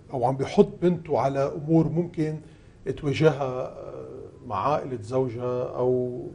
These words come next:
بمعارف زو-، أو بال-، الحياة الجديدة عم تفوت على المجتمع.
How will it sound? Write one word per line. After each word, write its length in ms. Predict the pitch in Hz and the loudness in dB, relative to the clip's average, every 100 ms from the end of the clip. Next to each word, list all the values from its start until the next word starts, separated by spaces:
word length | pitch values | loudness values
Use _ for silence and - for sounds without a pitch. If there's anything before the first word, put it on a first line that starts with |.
| - | -10
بمعارف 680 | 135 123 117 92 139 143 113 | -8 -6 0 2 4 2 -2
زو-، 320 | 110 123 135 | -2 -2 2
أو 140 | 151 160 | 4 4
بال-، 380 | 147 135 135 - - | 0 -8 -10 -14 -14
الحياة 320 | 123 104 147 | -14 -6 2
الجديدة 520 | 185 135 156 196 185 139 | 2 2 0 2 4 4
عم 140 | 139 | 2
تفوت 240 | - 185 | -6 -4
على 160 | 135 156 | 0 2
المجتمع. 540 | 160 165 - 120 107 | 2 0 -2 -8 -8